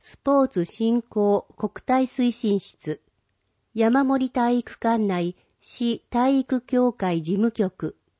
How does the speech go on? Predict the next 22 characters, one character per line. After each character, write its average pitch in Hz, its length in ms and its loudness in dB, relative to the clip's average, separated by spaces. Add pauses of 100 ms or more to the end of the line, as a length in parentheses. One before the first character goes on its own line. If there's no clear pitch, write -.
(300)
市 - 280 -2
民 233 260 2
ゴ 185 160 0
ル 233 100 -2
フ 247 160 -6
協 247 320 0
会 180 320 -4
事 165 120 -6
務 220 160 2
局 196 320 -2
で 165 200 -2 (280)
申 254 180 4
し - 160 -8
込 254 120 0
み 254 180 2
用 254 200 4
紙 190 260 -6
を 160 120 0
受 196 240 -4
け - 0 -
取 170 380 -2
り、 - 60 -20